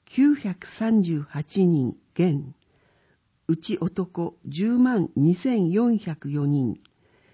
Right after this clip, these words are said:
前月比、四百八十人減。うち女、十一万千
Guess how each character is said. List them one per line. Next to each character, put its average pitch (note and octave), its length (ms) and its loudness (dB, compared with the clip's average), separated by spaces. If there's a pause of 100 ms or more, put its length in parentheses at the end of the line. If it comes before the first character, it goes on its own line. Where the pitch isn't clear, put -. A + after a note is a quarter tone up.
(460)
前 G#3 420 4
月 B3+ 140 2
比、 - 440 -10 (600)
四 B3+ 300 4
百 F#3+ 200 -8 (140)
八 - 180 -8
十 G#3 460 0
人 D3+ 260 2 (220)
減。 D#3 320 -2 (720)
う E3+ 80 0
ち - 320 -10
女、 E3+ 480 2 (500)
十 A3 400 0
一 D4 260 0
万 A3 280 4
千 A#3 460 -2